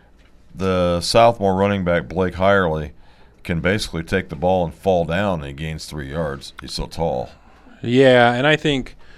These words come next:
Speaker 2: when I think about, you know, to be successful Friday night is the, you know, the ground game's gotta be able to go. And also, I think if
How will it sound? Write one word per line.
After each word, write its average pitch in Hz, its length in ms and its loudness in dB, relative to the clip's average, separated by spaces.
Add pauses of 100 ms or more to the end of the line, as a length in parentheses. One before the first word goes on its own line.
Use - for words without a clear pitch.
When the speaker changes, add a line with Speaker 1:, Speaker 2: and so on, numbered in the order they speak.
(180)
Speaker 2:
when 131 140 0
I 127 60 4
think 135 200 0
about, 120 420 2
you 131 100 -8
know, 117 300 -6 (340)
to - 80 -10
be 127 140 -4
successful 120 640 -4
Friday 113 380 0
night 110 400 0
is 104 220 -8
the, 110 180 -8 (240)
you 120 160 -4
know, 107 100 -2
the 104 100 -2
ground 110 380 0
game's 107 260 -4
gotta 110 240 0
be 107 120 -2
able 107 120 0
to 107 60 -4
go. 107 360 -2 (600)
And 107 600 -6
also, 110 640 0
I 104 80 0
think 107 360 -6
if 107 80 -6